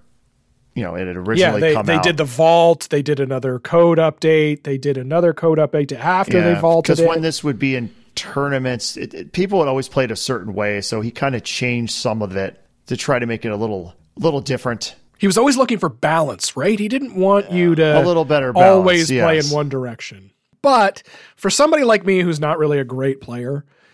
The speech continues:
Speaker 2: if I can, if I can get thirty-five million, I'm like, "Man, that was a good game." Right? But that's like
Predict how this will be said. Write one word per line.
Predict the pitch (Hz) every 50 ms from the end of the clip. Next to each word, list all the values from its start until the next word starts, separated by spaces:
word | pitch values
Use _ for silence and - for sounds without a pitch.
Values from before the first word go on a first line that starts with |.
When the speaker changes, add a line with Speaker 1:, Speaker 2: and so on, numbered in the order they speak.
| _ _ _
Speaker 2:
if | 160 151 -
I | 185 226 269 285
can, | - 254 208 185 - -
if | - 156 -
I | 208 233 240
can | 233 202 180
get | 170 170 165 151 135 - _ _ _ _ _ _ _ _ _ _ _ _ _ _ _ _ _ _ _ _ _
thirty-five | - - - - 156 151 156 165 170 165 - - 156 156 156 156 156 139
million, | 139 143 143 151 160 165 165 165 165 160 151 - _ _ _ _ _ _ _ _ _ _ _
I'm | 165 170 175
like, | 165 156 143 -
"Man, | - 160 156 151
that | 160 151
was | 175 156
a | 151
good | 135 143 135
game." | 117 135 131 127 117 101 - _ _ _ _ _ _ _ _ _ _ _ _ _ _ _ _ _ _ -
Right? | 156 170 175 180 175 - _ -
But | 180 165
that's | - 233 220 - -
like | 196 185 170 151 - - -